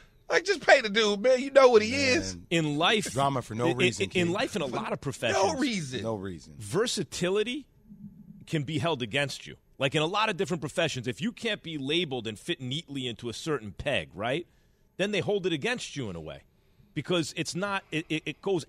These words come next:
Speaker 3: outside of the way people traditionally think. Like a, like a basketball player, Jay, who be-, before positionless became in fashion, right? Who didn't get a lot of stats 'cause he played all over the place, but he was valuable.
Speaker 2: Yeah, my thing is that that's va-, that's more value for me.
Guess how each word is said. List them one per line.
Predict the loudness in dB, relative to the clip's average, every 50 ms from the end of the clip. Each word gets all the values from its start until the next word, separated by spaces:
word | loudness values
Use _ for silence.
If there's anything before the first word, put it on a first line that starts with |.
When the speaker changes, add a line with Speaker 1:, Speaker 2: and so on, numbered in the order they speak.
| -4
Speaker 3:
outside | -2 -2 -2 -4 -6 -8 -6 -4 -4 -2 -2
of | -2
the | -4
way | -4 -4 -4 -6
people | -6 -6 -12 -10 -10 -10 -12
traditionally | -10 -8 -6 -6 -6 -6 -6 -6 -6 -6
think. | -6 -4 -6 -8 -6 -4
Like | -2 -4 -2 -2 -4
a, | -6 -6 -6
like | -6 -8 -6
a | -8 -8
basketball | -4 -2 -2 -2 -2 -4 -6 -4 -2 -2 -2
player, | 0 0 0 0 0
Jay, | 0 0 0 0 0 -2 -6 -16 _ _ -6
who | -4 -4 -6 -6 -8
be-, | -10 -10 -10 -10 -12
before | -12 -10 -10 -8 -4 -2 -2 -2
positionless | -2 -2 -6 -4 -4 -4 -4 -6 -6 -6 -8 -8 -8
became | -12 -8 -6 -6 -6 -4
in | -6 -8 -8
fashion, | -10 -14 -10 -4 -4 -4 -4 -4 -8 -12 -12 -10 -6
right? | -4 -4 -4 -4 -6 -14 _ -10 -6
Who | -2 0
didn't | 0 0 0
get | 0 0
a | 0
lot | 2 0 0 -2
of | -2
stats | -4 -2 -2 -2 -4 -4 -6 -12
'cause | -12 -10
he | -10 -10
played | -10 -6 -4 -4 -2 -2
all | -2 -2
over | -2 -4
the | -6 -10
place, | -8 -8 -10 -10 -10
but | -10 -10 -10
he | -8
was | -8 -8 -8
valuable. | -8 -6 -4 -4 -4 -6 -6 -10 -14 -18 -14 -8
Speaker 2:
Yeah, | -4 -4 -2
my | -2 -2 -4 -4 -4
thing | -4 -6 -6
is | -6 -8
that | -10 -6
that's | -6 -6 -6 -6
va-, | -6 -8 -8 -6
that's | -6 -6 -6 -6 -6
more | -2 0 0 0 0
value | 0 -2 -6 -6 -8 -10 -12
for | -12 -14 -14 -14
me. | -12 -12 -14 -14